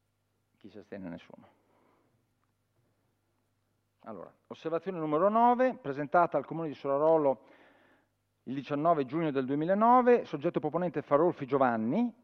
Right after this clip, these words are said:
si, eh, controde-, si propone la respi-, di respingere la controdeduzione.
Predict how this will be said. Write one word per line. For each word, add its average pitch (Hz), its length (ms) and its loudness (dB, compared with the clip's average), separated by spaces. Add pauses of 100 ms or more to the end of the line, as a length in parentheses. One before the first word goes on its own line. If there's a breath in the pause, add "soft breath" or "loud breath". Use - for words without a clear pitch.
(160)
si, - 360 -6 (120)
eh, 135 260 -4
controde-, 165 640 0
si 143 240 -6
propone 180 460 0
la 143 320 2
respi-, 151 520 -8 (100)
di 139 260 -2
respingere 143 520 0
la 127 80 0
controdeduzione. 151 920 -4